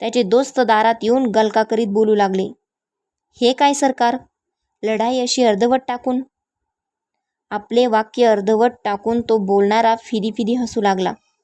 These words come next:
दुसरे दोघे धिटाईने पुढे आले. नंदा आणि देवदत्त यांच्याकडे आळीपाळीने पाहत त्यातला एक उद्गारला,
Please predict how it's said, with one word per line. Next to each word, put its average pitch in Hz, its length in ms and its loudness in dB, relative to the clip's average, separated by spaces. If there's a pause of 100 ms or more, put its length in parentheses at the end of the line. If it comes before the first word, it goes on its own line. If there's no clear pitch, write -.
(560)
दुसरे 226 380 -2
दोघे 220 360 2
धिटाईने 220 480 0
पुढे 220 280 -2
आले. 202 300 -2 (840)
नंदा 220 360 0
आणि 233 300 0
देवदत्त 214 460 0
यांच्याकडे 208 680 0
आळीपाळीने 214 760 0
पाहत 202 400 -4 (180)
त्यातला 208 320 -2
एक 214 240 0
उद्गारला, 190 440 0